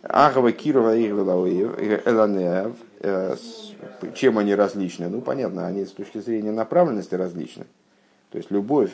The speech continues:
это стремление сблизиться с любимым. Э, ве аира, мгибе, абрихо, ве анесиго, ве а, э, несиго, э, леохейр. Несиго леохейр, мя, мя, добра, мих-, м-, амифахет.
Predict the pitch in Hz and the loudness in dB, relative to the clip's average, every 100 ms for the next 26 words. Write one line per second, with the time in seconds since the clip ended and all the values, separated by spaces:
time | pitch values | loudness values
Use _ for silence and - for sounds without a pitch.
0 | - 104 92 - 107 110 101 87 87 92 | -4 -4 -4 -4 -4 0 0 0 -4 -6
1 | 92 98 92 92 127 - 135 143 160 196 | -6 -4 -6 -6 -8 -6 -8 -6 -4 -4
2 | 196 _ _ _ _ _ _ 90 104 104 | -8 _ _ _ _ _ _ 4 6 6
3 | 113 120 117 196 240 233 185 117 104 101 | 4 2 2 2 2 2 2 0 -2 -4
4 | 135 175 151 151 - - 117 110 117 170 | -2 -2 -2 -4 -2 -2 -2 0 -2 -2
5 | 160 143 127 107 117 107 101 - 147 151 | -2 0 0 2 2 2 -2 -6 -8 -4
6 | 147 135 107 139 139 - 117 120 107 - | -4 -4 0 0 0 0 2 4 4 0
7 | - - - - - - _ - - - | -12 -20 -20 -20 -20 -20 _ -20 -20 -16
8 | - 98 95 95 95 95 98 101 123 120 | -4 0 2 2 2 0 0 0 0 -2
9 | - 92 87 104 131 147 - - - - | -4 -4 0 2 2 0 -12 -20 -20 -20
10 | - - - 104 104 120 135 117 - 101 | -18 -16 0 6 6 8 6 6 4 0
11 | 95 127 - - - - - - - - | 2 -2 -10 -20 -20 -20 -20 -20 -20 -20
12 | - 110 110 143 131 120 113 160 131 123 | -8 -6 0 4 6 6 4 0 0 2
13 | 120 120 139 127 123 123 - 117 123 - | 2 2 4 4 2 -4 -6 -4 -2 -2
14 | 120 131 123 - 98 90 87 | -2 -2 -4 -2 -2 0 -6